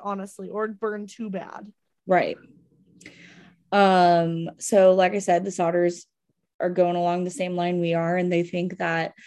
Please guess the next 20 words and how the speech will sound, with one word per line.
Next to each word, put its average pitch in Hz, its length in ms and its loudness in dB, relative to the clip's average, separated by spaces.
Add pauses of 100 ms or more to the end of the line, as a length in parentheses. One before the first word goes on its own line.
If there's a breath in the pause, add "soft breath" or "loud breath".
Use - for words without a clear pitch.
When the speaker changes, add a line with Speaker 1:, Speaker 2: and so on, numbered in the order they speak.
(360 loud breath)
Speaker 2:
um, 170 360 0
their 170 120 -2
kids 180 260 -6
are 180 80 -2
still 190 300 2
alive. 185 480 -2 (260)
So 175 640 4
in 175 160 -2
an 170 100 -4
effort 170 420 -6
to, - 120 -14
like, 165 300 -4 (240)
find 240 400 2
them, 233 240 2
they 180 140 4
erect 165 460 -4
billboards 220 800 0
and 175 180 -6
they 175 160 -6
offer 170 640 -4